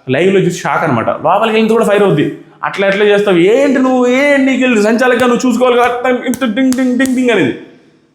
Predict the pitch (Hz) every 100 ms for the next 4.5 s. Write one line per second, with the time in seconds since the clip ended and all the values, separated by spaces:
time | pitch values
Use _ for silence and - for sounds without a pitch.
0 | _ _ 196 214 233 233 240 - 170 -
1 | 208 233 - - - _ _ _ _ _
2 | _ _ _ - 135 147 220 240 320 -
3 | - - _ _ - 220 330 247 226 151
4 | 208 220 147 - -